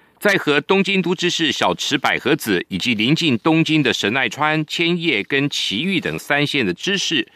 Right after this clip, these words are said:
在东京会面之后，面对近来疫情急剧的升温，一都三县的四位知事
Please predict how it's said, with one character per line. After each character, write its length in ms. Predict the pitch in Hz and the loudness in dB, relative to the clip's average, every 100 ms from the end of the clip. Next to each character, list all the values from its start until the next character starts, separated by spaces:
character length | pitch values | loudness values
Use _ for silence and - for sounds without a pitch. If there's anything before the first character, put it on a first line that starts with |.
| - - | -20 -8
在 220 | - 123 | -2 0
东 220 | 101 147 147 | 2 2 2
京 180 | 151 | 0
会 140 | 147 151 | 0 0
面 160 | 127 104 | 0 0
之 100 | 135 | 0
后， 280 | 151 123 - - - - - | 0 0 -4 -18 -20 -16 0
面 180 | 160 | 2
对 160 | 151 151 | 2 0
近 200 | 135 151 | 0 0
来 160 | 113 110 | 0 -2
疫 240 | - 147 | -2 -4
情 420 | - - 87 117 - _ | -4 -2 0 -2 -6 _
急 200 | - 120 143 | -4 -2 0
剧 140 | 160 | 0
的 120 | 95 | 0
升 240 | 82 135 139 | 0 0 2
温， 280 | 147 151 - _ _ _ | 2 0 -2 _ _ _
一 160 | 160 156 | -2 2
都 180 | 151 | 2
三 260 | 147 160 151 | 2 2 0
县 200 | 151 143 | 0 0
的 100 | 92 | 0
四 240 | - - | -2 0
位 180 | 165 120 | 2 2
知 200 | 82 156 | 0 -2
事 320 | 156 143 104 | -2 -2 -4